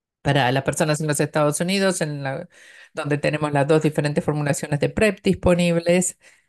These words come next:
eh, tenemos la preparación, eh, oral, eh, eh, T D F y, eh, la, los participantes podían elegir. Los participantes en Brasil tienen únicamente una opción, eh, la versión de T D F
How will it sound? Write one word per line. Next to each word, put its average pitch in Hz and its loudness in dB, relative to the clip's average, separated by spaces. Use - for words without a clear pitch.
eh, 143 2
tenemos 139 0
la 131 2
preparación, 135 -4
eh, 120 -8
oral, 139 2
eh, 127 0
eh, 127 -8
T 135 -4
D 123 -2
F 139 -6
y, 135 -4
eh, 127 -4
la, 135 -4
los 147 -2
participantes 143 -4
podían 135 -2
elegir. 156 0
Los 202 2
participantes 156 -2
en 151 -2
Brasil 156 0
tienen 147 -2
únicamente 147 -2
una 165 0
opción, 165 0
eh, 139 -2
la 143 -4
versión 147 -6
de 139 -2
T 139 0
D 151 2
F 151 -4